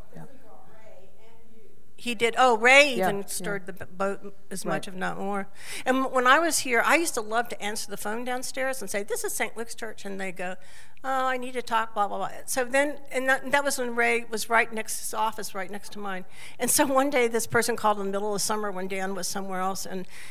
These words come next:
Speaker 2: and, and said, "Well, we need a, a priest, uh, to come do our funeral in Highlands." <laughs> Of course, first, that just, all, that's all it took to get my <laughs> go straight up. And so I said, "Oh, that's good." And he said, "Well, we don't want the black man or the woman."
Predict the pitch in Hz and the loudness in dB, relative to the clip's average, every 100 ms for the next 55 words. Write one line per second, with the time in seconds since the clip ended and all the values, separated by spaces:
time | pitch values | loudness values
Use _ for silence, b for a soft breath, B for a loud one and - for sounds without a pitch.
0 | B 220 208 208 - 220 214 - 214 214 | B 0 0 0 -2 -4 -2 0 0 4
1 | 233 233 277 311 269 220 214 220 - 208 | 2 2 2 2 2 2 0 0 0 0
2 | - 392 - - - - - 202 196 190 | 2 2 2 -2 -4 -4 -2 0 0 -2
3 | 226 233 233 220 202 190 - 277 392 302 | -2 0 0 2 4 2 2 0 2 2
4 | - - - b b b 226 220 185 - | -2 -6 -6 b b b -2 -2 -2 6
5 | 311 302 254 190 156 - - - b b | 10 10 8 0 -6 -6 -6 -6 b b
6 | b - - - - - - - 294 311 | b -4 -4 -4 0 2 2 6 6 6
7 | - - 330 - 285 - 311 320 339 320 | -2 10 10 10 4 10 12 12 10 8
8 | 294 214 - 403 - 226 233 240 226 - | 6 4 -2 -2 -4 -4 -4 -2 -6 -6
9 | B - - - 254 240 240 - 294 320 | B -4 -4 -4 -4 -2 -4 0 0 0
10 | 330 - - 480 - 285 - 311 285 254 | -4 -4 -4 -6 -2 -2 4 6 6 6
11 | 247 262 247 339 415 453 294 392 - 262 | 4 0 0 2 2 2 0 -2 -2 -2
12 | 269 240 285 269 269 262 254 285 330 320 | -2 -4 -4 -2 0 0 -2 2 4 4
13 | 285 277 269 240 247 - 240 233 233 226 | 2 2 4 6 4 2 -2 -2 -2 0
14 | 226 220 202 180 147 | 0 -2 -6 -8 -10